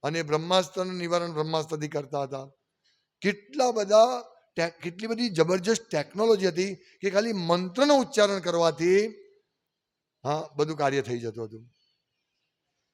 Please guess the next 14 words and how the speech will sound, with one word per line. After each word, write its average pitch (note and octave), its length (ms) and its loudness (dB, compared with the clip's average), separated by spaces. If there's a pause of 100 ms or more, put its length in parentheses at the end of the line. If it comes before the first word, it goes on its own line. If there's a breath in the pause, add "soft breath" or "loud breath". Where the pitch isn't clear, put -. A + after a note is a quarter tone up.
(160)
ભગવાન D#3 400 0
કપિલ E3 280 0
દેવના F3 260 0
પિતાજી, E3 600 -2 (1000)
હા, D3+ 200 -18 (760)
અ, B2+ 200 -4
કરદમ E3+ 380 2
મુનિ F#3 440 -2 (520)
આખો A3 220 4
મહેલ A3+ 360 4
ઊભો A#3+ 200 4
કરી A3 220 4
દીધો F3+ 280 2
હતો B2+ 340 -6